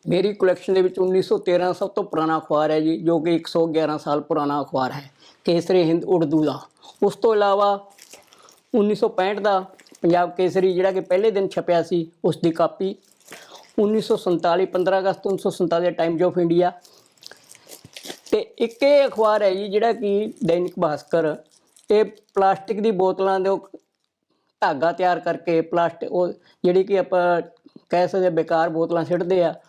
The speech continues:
ਉਹ ਤੋਂ ਧਾਗਾ ਤਿਆਰ ਕਰਕੇ ਇੰਡੀਆ ਦਾ ਇੱਕੋ ਇੱਕ ਨਿਊਜ਼ਪੇਪਰ ਹੈ, ਜਿਹੜਾ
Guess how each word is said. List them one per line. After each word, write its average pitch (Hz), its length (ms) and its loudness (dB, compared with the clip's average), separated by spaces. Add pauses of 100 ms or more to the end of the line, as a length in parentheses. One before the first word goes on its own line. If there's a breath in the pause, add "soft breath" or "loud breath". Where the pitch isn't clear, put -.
(180 soft breath)
ਉਹ 202 80 0
ਤੋਂ 233 160 2
ਧਾਗਾ 165 260 0
ਤਿਆਰ 170 240 0
ਕਰਕੇ 175 340 0
ਇੰਡੀਆ 180 400 2
ਦਾ 180 80 0
ਇੱਕੋ 180 220 -2
ਇੱਕ 180 140 -4
ਨਿਊਜ਼ਪੇਪਰ 165 500 0
ਹੈ, 156 100 2
ਜਿਹੜਾ 160 440 -2